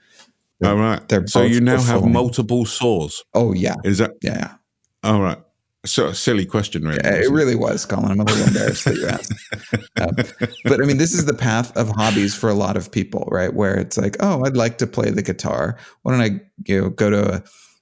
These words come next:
Speaker 1: a secondhand store and, and buy a cheap fifteen dollar guitar so I can learn to play?" And then six years later, that person owns four thousand dollars worth of guitars. They've got, uh, fifteen of them leaning against the walls. And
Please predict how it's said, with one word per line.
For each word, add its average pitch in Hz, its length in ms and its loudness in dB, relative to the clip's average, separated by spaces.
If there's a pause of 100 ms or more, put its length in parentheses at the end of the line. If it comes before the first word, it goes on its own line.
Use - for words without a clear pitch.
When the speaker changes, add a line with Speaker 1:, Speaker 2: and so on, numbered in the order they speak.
(120)
Speaker 1:
a - 40 -2
secondhand 98 520 2
store 95 320 0
and, 95 280 -2
and 95 280 0
buy 90 140 0
a 92 100 -2
cheap - 400 -6
fifteen 95 400 -2
dollar 90 240 0
guitar 117 320 0
so - 120 -4
I 104 40 -2
can 98 120 0
learn 95 120 0
to 98 80 -4
play?" 98 320 -2 (680)
And 123 140 4
then 117 140 2
six - 320 -2
years 110 220 2
later, 104 460 0
that 92 240 -2
person 107 380 0
owns 98 300 0
four 104 200 -2
thousand 104 440 0
dollars 98 380 0
worth 95 180 -4
of - 80 -12
guitars. 120 560 0
They've 101 200 -2
got, 98 240 -4 (220)
uh, 95 200 -4
fifteen 110 420 -2
of 104 120 0
them 101 380 0 (280)
leaning 104 340 2
against 95 320 -2
the - 80 -4
walls. 104 680 0
And - 200 -4